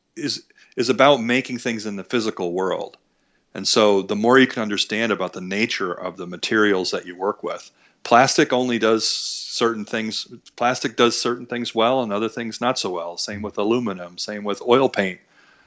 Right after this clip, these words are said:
uh, same with clay. Uh, the better and more deeply you can understand the materials, uh, the more possibilities there can be. And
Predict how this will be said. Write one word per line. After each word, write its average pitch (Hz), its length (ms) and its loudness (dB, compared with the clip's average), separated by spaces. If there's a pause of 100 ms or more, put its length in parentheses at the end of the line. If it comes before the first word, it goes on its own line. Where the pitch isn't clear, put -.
(180)
uh, 92 340 -4
same 107 240 -2
with 101 180 -4
clay. 101 500 4 (960)
Uh, 104 420 4
the 104 220 -6 (200)
better 143 420 8
and 113 120 -4
more 110 220 -4
deeply 113 460 -4
you 101 80 -6
can 101 160 -10
understand 104 640 -4
the 95 60 -10
materials, 95 880 -2 (460)
uh, 98 260 -10 (240)
the 110 80 -8
more 104 240 0
possibilities 107 1120 2 (1040)
there 110 140 0
can 113 180 -4
be. 127 400 -4 (580)
And 95 380 -6